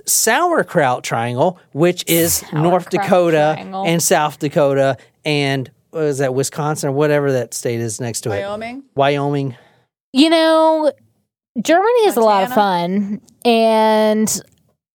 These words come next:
Speaker 2: did you know that Oktoberfest in Germany is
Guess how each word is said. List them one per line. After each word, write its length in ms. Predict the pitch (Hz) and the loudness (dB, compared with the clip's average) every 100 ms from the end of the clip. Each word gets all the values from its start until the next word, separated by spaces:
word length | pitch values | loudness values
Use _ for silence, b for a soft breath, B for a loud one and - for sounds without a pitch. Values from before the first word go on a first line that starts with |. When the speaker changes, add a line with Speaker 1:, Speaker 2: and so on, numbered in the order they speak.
| _ - | _ -6
Speaker 2:
did 200 | 214 220 | 0 2
you 100 | 254 | 4
know 200 | 294 294 | 4 4
that 120 | 302 247 | 4 2
Oktoberfest 1040 | 214 - 220 208 202 - 185 180 196 - | 0 -2 0 0 0 0 0 0 -4 -10
in 160 | - 190 | -2 0
Germany 580 | 190 202 190 170 180 196 _ _ _ _ _ - | 2 0 0 -2 -4 -6 _ _ _ _ _ -10
is 160 | 254 | -8